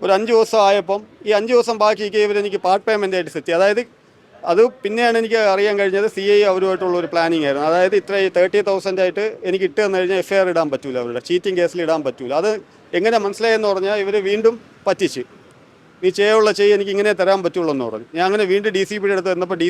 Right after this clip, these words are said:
സി പി വീണ്ടും സി ഐ വിളിക്കുകയാണ്. വിളിച്ചപ്പോഴാണ് സി ഐ അവർ ഡി സി പിയുടെ അടുത്ത് പറഞ്ഞത്, "അല്ല, അവര് മുപ്പതിനായിരം രൂപ കൊടുത്തിട്ട് ഞാൻ തിരിച്ച് അതേ അക്കൗണ്ടിലോട്ട് ഇട്ട് കൊടുത്ത്, അത് സി ഐ പറഞ്ഞിട്ടാണ് ഞാൻ ഇട്ട് കൊടുക്കുന്നത്, അതുകൊണ്ട് ചീറ്റിംഗ് കേസ് എടുക്കാൻ പറ്റില്ല സാറേ" എന്ന് പറയുന്നു. അപ്പം, ആ, ഡി സി പി സാർ പറഞ്ഞു, "അതൊന്നും പറ്റില്ല, കേസ് എടുത്തേ പറ്റൂ."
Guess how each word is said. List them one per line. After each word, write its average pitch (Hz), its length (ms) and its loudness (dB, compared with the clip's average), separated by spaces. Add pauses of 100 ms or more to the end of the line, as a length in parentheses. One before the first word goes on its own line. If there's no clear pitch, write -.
സി 196 40 -2
പി 185 120 -2
വീണ്ടും 175 300 -2
സി 170 100 -6
ഐ 170 160 0
വിളിക്കുകയാണ്. 131 400 -4 (400)
വിളിച്ചപ്പോഴാണ് 202 500 2
സി 185 120 -2
ഐ 196 220 4
അവർ 170 340 0
ഡി 156 120 -2
സി 185 140 -4
പിയുടെ 175 140 -2
അടുത്ത് 156 160 -4
പറഞ്ഞത്, 147 160 -4
"അല്ല, 170 200 2
അവര് 156 380 0 (500)
മുപ്പതിനായിരം 180 540 0
രൂപ 170 140 0
കൊടുത്തിട്ട് 156 500 -4 (320)
ഞാൻ 165 220 2
തിരിച്ച് 175 240 -2
അതേ 175 220 2
അക്കൗണ്ടിലോട്ട് 175 440 0
ഇട്ട് 147 160 -4
കൊടുത്ത്, 151 380 0 (160)
അത് 156 120 0
സി 170 160 0
ഐ 226 180 6
പറഞ്ഞിട്ടാണ് 220 440 2
ഞാൻ 240 100 2
ഇട്ട് 226 140 2
കൊടുക്കുന്നത്, 165 380 2 (220)
അതുകൊണ്ട് 208 540 4
ചീറ്റിംഗ് 196 340 -2
കേസ് 190 120 0
എടുക്കാൻ 170 280 0
പറ്റില്ല 156 340 -2
സാറേ" 143 240 0 (360)
എന്ന് 147 160 -2
പറയുന്നു. 123 240 -2
അപ്പം, 165 380 -2
ആ, 131 440 2
ഡി 147 120 0
സി 185 120 -2
പി 175 100 0
സാർ 170 200 2
പറഞ്ഞു, 175 180 0
"അതൊന്നും 170 300 0
പറ്റില്ല, 156 320 -4
കേസ് 156 260 -2
എടുത്തേ 147 220 -2
പറ്റൂ." 117 280 -10